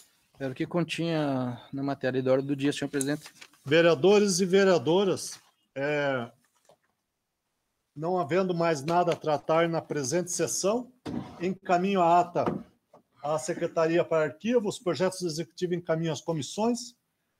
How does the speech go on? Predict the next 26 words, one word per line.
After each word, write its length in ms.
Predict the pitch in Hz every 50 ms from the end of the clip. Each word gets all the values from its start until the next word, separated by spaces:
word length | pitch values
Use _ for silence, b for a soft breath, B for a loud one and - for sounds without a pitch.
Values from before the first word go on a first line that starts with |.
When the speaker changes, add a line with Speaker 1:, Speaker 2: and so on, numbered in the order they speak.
| _ _ _ _
Speaker 2:
as 220 | - 160 165 143
emendas 600 | 180 185 180 175 190 208 208 196 165 151 120 - 156
encaminham 580 | 170 175 - 180 175 170 175 180 185 180 165
às 140 | 151 - -
comissões, 720 | - 185 185 165 - - 190 208 226 240 226 - - - -
as 180 | 139 147 131 165
indicações 920 | 196 185 165 - - 180 151 - - - 180 202 196 175 - - - _ -
encaminham 380 | 151 - 170 160 165 180 185
ao 40 | 160
senhor 180 | - - 180 175
prefeito 380 | - 170 - - 170 160 -
municipal, 640 | 165 170 165 156 - - - 185 202 214 208 - - _ _ _ _ _ _ _ _ -
as 160 | - 156 156 -
correspondências 840 | - 214 226 220 220 220 220 - 208 202 185 175 190 180 - - 175
recebidas 560 | 160 170 - - 175 160 175 185 175 170 -
ficam 240 | - - 190 - 185
à 40 | 175
disposição 500 | 156 - - 175 170 - - 170 170 165
de 60 | 147
todos 260 | - - 185 180 165
os 60 | 147 147
vereadores 640 | 151 170 165 151 143 131 156 165 165 147 123 120
e 40 | 135
vereadoras 560 | 131 156 156 147 139 135 139 151 147 135 135
na 140 | 156 165 147
casa, 400 | - - 175 196 214 202 202